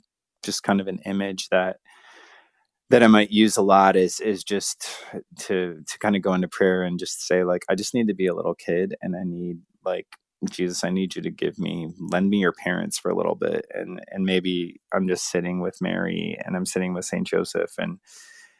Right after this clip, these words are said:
and just allowing them to take care of me. Um, in those moments when I want, like, food to take care of me, or I want, you know, workaholism to take care of me, or whatever it is that I use to take care of myself,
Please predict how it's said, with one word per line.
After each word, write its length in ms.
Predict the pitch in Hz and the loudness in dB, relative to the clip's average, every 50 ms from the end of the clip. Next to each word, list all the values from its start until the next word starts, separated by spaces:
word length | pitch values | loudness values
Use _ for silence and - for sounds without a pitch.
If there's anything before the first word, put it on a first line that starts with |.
| _ _ _ _ _ _ - | _ _ _ _ _ _ -2
and 200 | - 107 104 107 | 4 8 10 10
just 180 | 107 101 - | 8 10 8
allowing 520 | 113 101 104 104 104 110 110 110 101 98 87 | 6 6 8 8 8 8 8 6 4 2 0
them 340 | 92 87 90 95 101 107 - - | 0 -2 0 0 0 0 0 0
to 100 | 110 92 | 0 0
take 280 | - - 104 95 - | 2 0 0 0 0
care 280 | - - 95 92 92 95 | 2 4 6 8 8 6
of 120 | 98 - | 4 4
me. 240 | 120 120 123 131 131 127 - - - - - - - - - - - - _ _ _ _ _ _ _ _ _ _ _ _ _ _ _ _ - - - _ _ | 4 4 4 4 2 -2 -8 -14 -14 -12 -12 -12 -14 -16 -18 -20 -20 -20 _ _ _ _ _ _ _ _ _ _ _ _ _ _ _ _ -8 -8 -8 _ _
Um, 440 | - 117 107 101 95 92 92 90 92 - - | 4 6 6 6 4 2 0 -2 -4 -4 0
in 140 | - 120 127 | 4 8 8
those 180 | 139 131 110 | 8 8 8
moments 380 | 135 131 131 127 113 104 - - | 8 8 8 8 6 6 4 4
when 140 | 107 101 98 | 2 4 4
I 120 | 95 95 | 2 0
want, 460 | 92 95 98 95 95 95 95 95 - - _ | 0 0 0 0 2 2 0 -2 -4 -4 _
like, 200 | - 101 98 - - _ _ _ | 0 0 0 -2 -8 _ _ _
food 240 | - - 98 95 90 | 0 2 2 2 2
to 60 | 92 90 | -2 -6
take 220 | - - 98 92 | -2 -2 -2 -2
care 260 | - - 101 98 98 | 0 0 2 2 2
of 100 | 95 - | 0 0
me, 320 | 95 95 92 92 92 95 95 92 | -4 -6 -6 -6 -8 -8 -8 -6
or 180 | 92 98 98 | -4 -2 -2
I 60 | 98 95 | -2 -2
want, 440 | 95 98 95 95 95 95 95 - - _ _ _ _ _ _ _ _ _ _ _ | -2 -2 -2 -2 -2 -4 -6 -8 -10 _ _ _ _ _ _ _ _ _ _ _
you 120 | - - 92 | -6 -2 -2
know, 260 | 90 87 87 - - - - | 0 -2 -2 -4 -10 -2 2
workaholism 960 | 110 104 104 98 - 82 - - 90 95 95 101 98 - - 98 98 98 98 | 4 4 4 4 2 0 4 6 6 6 6 4 2 0 0 -2 0 0 0
to 80 | 95 98 | -2 -2
take 220 | - - 104 - | 0 -2 -2 0
care 220 | - 104 95 95 98 | 2 4 4 4 4
of 80 | - | 2
me, 120 | 107 98 98 | 2 0 2
or 80 | 98 | 2
whatever 320 | 98 113 139 170 170 151 113 | 4 6 6 8 8 8 8
it 80 | 101 | 8
is 180 | 101 101 95 - | 8 6 4 4
that 100 | - 92 | 4 4
I 40 | 90 | 4
use 280 | 92 92 92 95 - - | 2 2 0 -2 -2 -4
to 100 | - - | -6 -6
take 220 | - - 92 - | -4 -4 -4 -2
care 160 | - 98 95 | 2 2 2
of 100 | 95 - | 2 0
myself, 400 | 87 87 - - - - - - | -4 -8 -8 -6 -6 -6 -8 -8